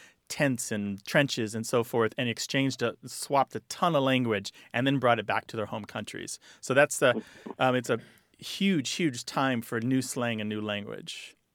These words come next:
You know, it may be marked as African American now, but historically it hasn't been particularly used by Black English speakers at all.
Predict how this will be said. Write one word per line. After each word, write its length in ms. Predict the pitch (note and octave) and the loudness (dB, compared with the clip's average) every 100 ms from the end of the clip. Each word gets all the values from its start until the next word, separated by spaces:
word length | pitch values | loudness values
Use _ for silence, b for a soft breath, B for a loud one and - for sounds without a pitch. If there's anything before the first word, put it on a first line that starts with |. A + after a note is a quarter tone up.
| _ D3 | _ 0
You 160 | D#3+ | 4
know, 160 | E3+ D3 | 6 6
it 200 | B2+ D3 | 6 2
may 380 | C#3 C#3+ G3 A#3 | 4 4 4 4
be 160 | G3+ | 2
marked 540 | D3+ B2+ C3+ G3 - F3 | 2 4 4 4 0 0
as 200 | C#3 - - | 0 0 2
African 420 | C3+ - - D3 | 2 2 0 0
American 480 | B2+ C3+ D#3 C3 A2 | 2 2 2 2 0
now, 380 | G#2+ A#2+ G3+ C4 b b b b | 2 2 2 -2 b b b b
but 100 | - | 2
historically 720 | D#3+ A3+ - D#3+ A#3+ - D#3 | 4 4 4 4 4 2 2
it 80 | A#2+ | 2
hasn't 380 | - E3+ F#3+ C#3 | 6 6 6 2
been 160 | D#3 D#3 | 0 0
particularly 640 | D3 - E3+ E3 D#3+ C#3+ | -2 -2 -2 -2 -2 -2
used 380 | B2 C#3 C3+ - | 0 0 -2 4
by 280 | C3 A#2+ B2 b b - | 6 6 2 b b 2
Black 240 | B2+ C#3+ C3 | 6 6 2
English 280 | D#3+ C#3 - | -2 -4 -2
speakers 380 | A2 G#2+ G2+ | -2 -2 -2
at 60 | G#2 | 0
all. 380 | C3 - - | 2 2 -2